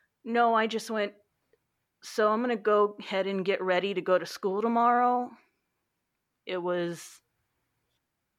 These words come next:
I think I was in shock or something. It was very odd. I did <laughs> actually go to school the next morning. Everyone tried to stop me, but I just,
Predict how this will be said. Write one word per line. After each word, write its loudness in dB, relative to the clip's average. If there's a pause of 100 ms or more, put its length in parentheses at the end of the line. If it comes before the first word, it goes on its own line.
(640)
I 0
think -2
I 4
was 0
in -6
shock -2
or -4
something. -8
It -4
was -8
very 0
odd. 0
I 0
did 0
<laughs> -6
actually 2
go 0
to -4
school -2
the -4
next -8
morning. -8 (320)
Everyone -4
tried -8
to -14
stop 2
me, -10
but -10
I -10
just, -14